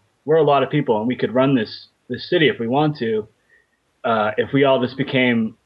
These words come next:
one giant gang." And everybody's behind it, but then all of a sudden, someone in the crowd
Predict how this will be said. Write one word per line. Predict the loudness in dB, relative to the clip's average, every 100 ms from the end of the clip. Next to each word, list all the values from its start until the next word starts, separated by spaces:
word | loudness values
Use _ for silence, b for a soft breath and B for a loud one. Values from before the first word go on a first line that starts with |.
| -8
one | -2 2 2
giant | 2 -2 -2 -4
gang." | -2 -2 -4 -10 -16 -12
And | -8 -6 -2
everybody's | 2 2 2 0
behind | -2 0 0 2
it, | -2 -6 _ _ -12
but | -6
then | -4 -4 0
all | 0
of | 0
a |
sudden, | 0 2 2 -2 -2
someone | 0 2 2
in |
the | 2
crowd | 2 0 -2